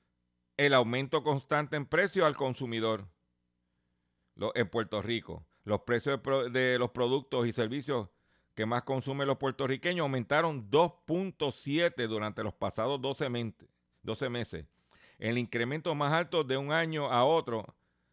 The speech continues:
y, y en cerca de una década, de acuerdo con los datos del índice de precio al consumidor.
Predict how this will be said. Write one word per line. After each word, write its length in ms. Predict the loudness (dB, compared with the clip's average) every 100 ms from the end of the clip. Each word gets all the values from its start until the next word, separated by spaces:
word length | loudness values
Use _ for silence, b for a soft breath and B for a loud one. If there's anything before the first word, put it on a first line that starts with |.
| _
y, 340 | -2 -2 -2 -2
y 100 | -2
en 80 |
cerca 400 | 0 0 0 0
de 100 | 0
una 200 | 0 -2
década, 460 | -2 -2 -4 -6 -6 -4
de 80 |
acuerdo 420 | -4 -2 -4 -2 -2
con 140 | 0
los 160 | 0 2
datos 400 | 0 0 -2 -2
del 160 | -6 _ _ _ _
índice 340 | -6 -4 -4 -2
de 140 | -2
precio 240 | -2 -6 -6
al 80 |
consumidor. 640 | -4 -6 -6 -6 -6 -8